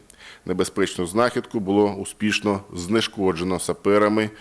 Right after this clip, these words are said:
однієї з військових частин Збройних сил України. На Луганщині, в Новоайдарському районі, оперативники також виявили схрон з боєприпасами в нежитловому приміщенні. Серед вилученого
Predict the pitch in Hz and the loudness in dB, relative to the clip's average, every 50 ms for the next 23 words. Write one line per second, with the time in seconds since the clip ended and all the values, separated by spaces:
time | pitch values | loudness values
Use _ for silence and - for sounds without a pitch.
0 | - - - - - 107 101 95 104 101 98 98 98 95 90 87 85 85 87 82 | -20 -20 -18 -10 -6 -4 -2 0 0 0 2 2 2 2 2 0 0 -2 -4 -6
1 | - - 95 92 87 85 - - - 82 - - - 101 107 107 101 87 85 95 | -4 -2 -2 -2 -2 -2 -4 -6 -8 -8 -8 -4 -2 -2 -2 -2 -2 -4 -2 0
2 | 101 104 107 104 98 - - - 78 80 85 85 - - - 87 82 - 92 90 | 2 2 2 0 -4 -6 -10 -8 -8 -6 -8 -8 -10 -12 -16 -16 -12 -8 -6 -4
3 | 85 78 71 67 65 65 65 65 - _ _ _ _ _ - _ - - - - | -4 -4 -6 -8 -12 -14 -18 -20 -20 _ _ _ _ _ -20 _ -20 -20 -20 -20
4 | - - - - - - 123 135 147 139 139 160 156 147 - - 120 110 104 101 | -20 -20 -20 -18 -6 0 2 4 4 4 4 4 2 2 2 2 2 4 4 4
5 | 104 107 110 110 110 107 101 107 98 95 - - 101 101 101 104 107 113 120 120 | 4 4 4 4 4 4 4 4 2 2 0 -4 -4 0 2 4 4 6 6 4
6 | 117 113 107 107 101 - 90 92 87 - 92 95 90 - 113 117 110 107 104 101 | 4 4 2 2 0 -4 -8 -8 -4 -2 0 0 0 2 2 4 4 4 2 0
7 | - 101 - 92 90 - 107 107 101 - 101 98 101 98 98 95 95 95 95 87 | -2 -2 -2 -2 -2 0 0 0 2 0 0 2 2 4 4 4 4 4 2 2
8 | - - - - 104 107 107 104 92 87 90 101 101 98 101 104 101 104 - 110 | -2 -2 0 2 4 4 4 2 0 0 2 2 2 2 2 0 -2 2 2 2
9 | 110 107 - 101 95 95 90 85 85 95 101 101 101 101 104 104 98 92 98 101 | 2 2 0 -2 -2 0 0 0 0 0 0 2 0 0 0 -2 -2 0 2 2
10 | 101 101 101 95 92 - - - - 107 107 110 110 104 - - - 85 78 73 | 2 2 2 0 -2 -4 -8 -6 -2 0 0 2 2 2 0 0 -2 -2 -4 -4
11 | 73 67 67 - _ _ _ _ _ _ _ - - _ _ _ - - - - | -6 -8 -10 -12 _ _ _ _ _ _ _ -20 -20 _ _ _ -20 -20 -20 -20
12 | - - - - _ - - 123 123 117 117 113 113 123 135 127 120 113 104 - | -20 -20 -20 -20 _ -6 2 4 4 4 4 4 2 2 4 6 6 6 4 4
13 | 101 95 90 87 85 82 78 | 2 2 2 2 2 0 -2